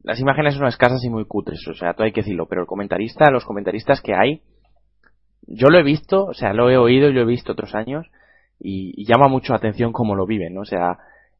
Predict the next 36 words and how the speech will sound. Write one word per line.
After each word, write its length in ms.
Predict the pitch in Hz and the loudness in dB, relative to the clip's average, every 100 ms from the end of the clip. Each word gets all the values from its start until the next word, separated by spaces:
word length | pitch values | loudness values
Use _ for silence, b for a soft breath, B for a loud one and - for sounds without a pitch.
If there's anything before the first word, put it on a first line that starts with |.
| - | -10
eh, 680 | 92 98 98 101 98 98 95 65 | -4 -2 -2 -2 -4 -4 -8 -8
no 160 | 107 123 | -6 -2
sé, 100 | 151 | -2
esto 140 | - | -2
es 80 | 147 | -2
como 180 | 170 139 | 2 2
el 80 | 113 | 2
fútbol. 340 | 156 127 107 | 0 0 2
Aquí 220 | 110 - | 2 0
en 60 | 139 | 0
Inglat-, 320 | 147 135 - | 4 4 2
en 200 | - 131 | -2 -2
España 340 | 127 - 139 127 | -2 -2 0 0
hay 100 | 120 | -2
un 120 | 120 | -2
córner 340 | 131 135 127 | 0 0 0
y 360 | 123 120 117 117 | -2 -4 -6 -2
nadie 220 | 123 131 | 2 4
lo 140 | 123 | 4
vive, 260 | 113 127 139 | 4 4 4
y 100 | 120 | 4
allí 140 | 107 | 2
en 60 | 120 | 2
Inglaterra 400 | 123 113 120 120 | 0 2 4 4
lo 100 | 110 | 2
viven 200 | 113 113 | 0 -4
muchísimo. 500 | 107 98 127 113 90 | -8 -8 -8 -8 -10
Pues, 240 | 95 - - | -12 -16 -18
pues 160 | 95 | -18
esto 240 | 110 - 131 | -12 -8 -6
que 80 | |
es, 340 | 120 - - _ | -6 -8 -20 _
es 160 | - - | -12 -4
igual, 340 | 107 127 101 | 4 6 6
¿no? 80 | |
O 80 | 101 | -2